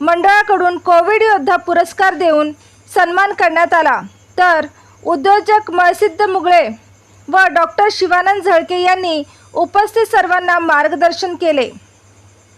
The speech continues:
यावेळी मंडळाचे अध्यक्ष हर्षवर्धन देशमुख, सुरेश पाटील, सुरेश देशमुख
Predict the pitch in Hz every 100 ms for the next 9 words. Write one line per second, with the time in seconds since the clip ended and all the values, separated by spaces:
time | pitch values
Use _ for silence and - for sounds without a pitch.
0 | _ _ _ _ _ _ _ - 294 330
1 | 359 415 392 311 269 _ _ 269 330 339
2 | 392 415 427 370 277 359 359 339 294 269
3 | _ _ - 339 381 440 392 359 370 349
4 | 330 339 349 359 349 _ _ _ _ -
5 | - 359 359 370 - 330 320 349 320 294
6 | - - _ - - 381 392 440 - 370
7 | 359 349 359 -